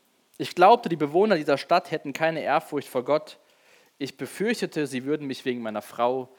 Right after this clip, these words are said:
töten.“ Die gleiche Angst wie vor fünfundzwanzig Jahren.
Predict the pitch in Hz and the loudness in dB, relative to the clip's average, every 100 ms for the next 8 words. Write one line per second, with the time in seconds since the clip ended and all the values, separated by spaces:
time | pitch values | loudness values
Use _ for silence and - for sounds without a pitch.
0 | _ _ - 123 113 - - _ _ _ | _ _ -14 -10 -10 -12 -20 _ _ _
1 | _ _ _ _ _ _ _ _ _ _ | _ _ _ _ _ _ _ _ _ _
2 | _ _ _ _ _ _ _ _ _ _ | _ _ _ _ _ _ _ _ _ _
3 | _ _ _ _ _ _ _ _ _ - | _ _ _ _ _ _ _ _ _ -16
4 | 113 131 190 175 - 147 156 135 127 135 | 0 4 4 2 -2 -4 -6 -6 -6 -6
5 | 131 123 113 107 101 90 | -8 -6 -8 -8 -12 -12